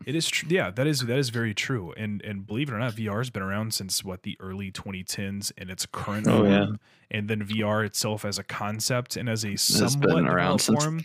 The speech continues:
Speaker 3: the nineties,
Speaker 1: The, yeah, I
Speaker 3: eighties,
Speaker 1: was gonna
Speaker 3: nineties.
Speaker 1: say, like, the, the late eighties, I believe. I'm not too sure. Chris, you, you remember when the Nintendo thing came out?
Speaker 3: Yeah.
Speaker 2: Oh, yeah,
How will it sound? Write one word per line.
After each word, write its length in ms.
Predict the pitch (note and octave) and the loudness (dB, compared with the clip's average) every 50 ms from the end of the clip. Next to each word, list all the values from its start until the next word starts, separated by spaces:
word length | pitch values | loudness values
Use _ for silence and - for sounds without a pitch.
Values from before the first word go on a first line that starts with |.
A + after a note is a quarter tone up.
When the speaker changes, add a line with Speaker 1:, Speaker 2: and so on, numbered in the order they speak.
| - - - | -6 -2 2
Speaker 3:
the 380 | F#2+ F#2+ F2+ E2+ F2 A2 A2+ - - - _ _ _ - - - _ - | 2 4 4 4 4 4 2 -2 -8 -20 _ _ _ -20 -20 -18 _ -2
nineties, 640 | G#2+ G#2 G2 F2+ F#2+ G2 F#2+ G2+ G#2+ G2+ F2 - - - | 2 2 4 4 4 4 4 4 4 2 2 0 0 0
Speaker 1:
The, 60 | A2+ G#2+ G#2 | 2 4 4
yeah, 60 | G2+ | 4
I 20 | |
Speaker 3:
eighties, 60 | G2 F#2+ | 4 4
Speaker 1:
was 80 | - E2+ | 4 2
gonna 100 | F2 F2+ | 4 4
Speaker 3:
nineties. 300 | F#2 G2 G#2 A2+ G#2+ G#2 | 4 4 4 4 2 2
Speaker 1:
say, 80 | G2+ | 0
like, 160 | G2+ G#2 G#2+ | -2 -4 -4
the, 280 | A2 G#2+ G2+ G2 F#2+ F#2+ - - | -4 -4 -2 -2 -4 -6 -8 -8
the 60 | G2+ | -8
late 280 | F#2+ G2 G#2+ A#2+ - - | -4 -4 -2 -2 -4 -4
eighties, 500 | - F2+ G#2+ D3 C#3 F#2 E2 E2+ - - | -4 -4 -4 -2 -2 -4 -6 -6 -6 -4
I 80 | F#3 | -6
believe. 500 | F3+ F3 - F2+ G#3+ A3 G#3 E2+ F2 - | -6 -6 -8 -8 -6 -6 -6 -6 -8 -8
I'm 120 | - G2 G2+ | -8 -8 -6
not 220 | G2 G2 E2+ - | -6 -8 -8 -8
too 100 | - A2 | -8 -6
sure. 260 | G2+ - - A#2 G2+ | -4 -2 -2 -2 -2
Chris, 420 | F#2+ - - A#2+ A#2 A#2+ - - - | -4 -4 -2 -2 0 0 0 0 -2
you, 100 | A#2 G#2 | -2 -4
you 100 | G2+ A2 | -4 -4
remember 260 | A2 A2+ A2+ A2 B2 A#2 | -2 -2 -2 -2 -2 -2
when 100 | A2+ A2 | -2 -2
the 160 | G#2+ G#2 G#2 | -2 -2 -4
Nintendo 560 | G2+ G2+ G2 - B2 A2+ A2 A#2 A2 A2 G#2+ | -4 -4 -4 -4 -4 -2 0 0 0 0 -2
thing 260 | - - A2+ A2 A2+ | -2 -4 -4 -4 -4
came 220 | A2 - - A#2 A2+ | -6 -4 -4 -2 0
out? 240 | A2+ A#2 B2 - - _ _ _ _ _ _ _ _ _ - G#3 G#3 - | 0 0 -2 -4 -8 _ _ _ _ _ _ _ _ _ -8 -6 -2 0
Speaker 3:
Yeah. 140 | - E3+ F3+ | 2 4 6
Speaker 2:
Oh, 180 | - E3 D#3 | 8 8 8
yeah, 360 | A#2+ A2+ A#2 C3 C#3 C3 G#2+ | 8 8 8 6 6 6 4